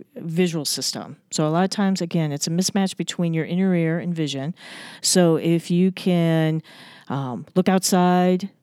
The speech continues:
get a good horizon, helps to get your eyeballs, your visual system recaged, that tends to anchor essentially the two systems together, and then they work just fine. It, it, this is especially true for students. So for them,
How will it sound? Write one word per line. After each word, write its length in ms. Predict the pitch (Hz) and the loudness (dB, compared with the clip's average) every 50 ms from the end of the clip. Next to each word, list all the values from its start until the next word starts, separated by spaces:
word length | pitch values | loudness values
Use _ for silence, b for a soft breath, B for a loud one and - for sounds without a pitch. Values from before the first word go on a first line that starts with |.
| _ _ | _ _
get 100 | - 165 | -2 -2
a 40 | 151 | -2
good 240 | 147 - 180 185 190 | 2 0 0 0 2
horizon, 920 | - 240 208 196 185 175 170 170 165 165 - 180 175 175 175 180 185 185 _ _ _ _ _ - | 2 2 2 2 2 2 2 2 0 0 0 2 2 2 2 0 0 -4 _ _ _ _ _ -10
helps 240 | - - 180 180 - | -2 -2 -2 -2 -2
to 80 | - 175 | -8 -4
get 260 | 165 185 170 - - | -4 -4 -4 -2 -2
your 220 | 170 165 160 147 | 0 0 0 0
eyeballs, 560 | 110 156 165 160 175 165 160 160 160 160 - | 0 -2 0 0 2 2 2 2 2 0 -2
your 80 | 160 151 | -4 -4
visual 280 | 147 165 165 160 170 165 | -2 -2 -2 -2 -2 -2
system 420 | - - 175 - - - 160 156 151 | -2 -2 -2 -2 -2 -4 -6 -4 -4
recaged, 800 | 165 185 180 _ - 165 190 175 156 147 135 139 139 - - B B B B B B B B | -4 -4 -4 _ -2 0 0 2 2 2 0 -2 -2 -4 -6 B B B B B B B B
that 320 | - 170 196 196 208 - - | 2 4 4 4 4 -2 -2
tends 440 | - - 202 196 190 190 180 - - | 0 2 4 4 4 4 2 0 -4
to 540 | - - 170 165 160 160 160 160 156 156 - _ _ | -2 0 2 4 4 4 4 4 2 0 -4 _ _
anchor 480 | - 170 170 175 - - 147 - - - _ _ _ _ _ | -2 -2 -2 -2 -2 -4 -8 -8 -8 -14 _ _ _ _ _
essentially 400 | 156 - - 160 151 - - 165 | -6 -4 -2 -4 -4 -2 -4 -2
the 120 | 156 - | -4 -2
two 200 | 156 - - 175 | -6 -2 -2 0
systems 460 | 160 - - 156 - - 156 147 - - | 0 0 0 -2 -4 -4 -4 -8 -8 -8
together, 340 | - 160 156 147 147 147 | -4 -2 -2 0 0 -2
and 100 | 147 147 | -2 -2
then 120 | 147 147 147 | -2 -2 -2
they 80 | 151 | 0
work 180 | 147 147 143 135 | 0 -2 -2 -4
just 260 | - - 147 - - | -6 -6 -6 -6 -6
fine. 320 | - 143 127 110 107 107 147 B B B B B B _ _ _ _ _ _ - | -6 -8 -6 -6 -8 -10 -10 B B B B B B _ _ _ _ _ _ -6
It, 100 | - 156 | -4 -4
it, 140 | 151 147 156 | -4 -4 -2
this 220 | - 170 160 - | -2 -2 -2 0
is 60 | 156 - | 0 -2
especially 360 | - - - 208 208 - 233 208 | -2 2 0 0 2 2 0 -2
true 200 | - - 196 180 | 0 -4 -6 -6
for 140 | - - | -6 -6
students. 580 | - - - - 196 196 190 190 185 185 180 - | -4 -4 -2 2 2 2 4 4 4 2 2 0
So 240 | - - - 160 156 | 0 0 0 0 0
for 140 | - - 160 | 0 -2 0
them, 480 | 156 180 175 175 175 175 175 175 170 | 2 4 4 4 4 4 4 2 0